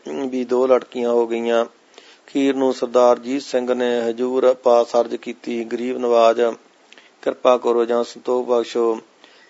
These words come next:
ਤਾਂ ਕਿ ਲੜਕੇ ਦਾ ਫੁਰਨਾ ਮਿਟ ਜਾਵੇ ਤਾਂ ਮਿਹਰ ਕਰ ਦੇਵੋ।" ਆਪ ਜੀ ਬੋਲੇ, "ਗੁਰੂ ਘਰ ਦੀ ਸਰਦਾ ਨਾਲ ਸੇਵਾ ਕਰੀ ਚਲੋ,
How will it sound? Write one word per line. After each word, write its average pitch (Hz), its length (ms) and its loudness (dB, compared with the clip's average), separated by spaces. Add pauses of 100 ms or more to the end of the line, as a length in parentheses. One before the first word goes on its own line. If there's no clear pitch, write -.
ਤਾਂ 127 200 2
ਕਿ 123 160 -2
ਲੜਕੇ 120 420 2
ਦਾ 120 180 4
ਫੁਰਨਾ 120 440 0
ਮਿਟ 117 280 -4
ਜਾਵੇ 117 460 2
ਤਾਂ 117 200 0
ਮਿਹਰ 120 300 -4
ਕਰ 117 240 -2
ਦੇਵੋ।" 113 440 0 (720)
ਆਪ 131 240 4
ਜੀ 123 140 -6
ਬੋਲੇ, 120 380 0
"ਗੁਰੂ 127 220 -4
ਘਰ 123 220 0
ਦੀ 120 140 -8
ਸਰਦਾ 120 380 -2
ਨਾਲ 123 220 0
ਸੇਵਾ 123 380 -2
ਕਰੀ 120 240 -6
ਚਲੋ, 117 400 0